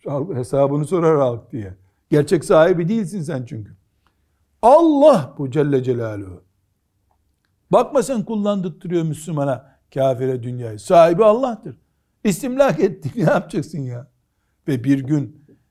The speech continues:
"Limenil mülkül yevm" diyecek. Her şeyi istimlak edecek Allahu Teala. İki, din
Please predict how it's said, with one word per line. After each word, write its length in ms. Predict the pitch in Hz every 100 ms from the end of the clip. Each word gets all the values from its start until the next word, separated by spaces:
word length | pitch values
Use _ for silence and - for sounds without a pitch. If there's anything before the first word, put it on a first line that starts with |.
| -
"Limenil 560 | 131 135 139 139 143 135
mülkül 500 | 131 135 131 139 135
yevm" 560 | 131 139 151 165 147
diyecek. 520 | 120 127 113 101 92 _
Her 240 | - 214
şeyi 300 | 160 170 151
istimlak 540 | 139 - 139 143 151 160
edecek 360 | 143 143 139
Allahu 340 | 131 123 120 113
Teala. 400 | - 123 151 _ _ _ _ _ _ _ _ _ _ 165
İki, 560 | - 160 151 214 - _ _ _ _ _ _ _ _ -
din 720 | 113 104 175 247 262 - _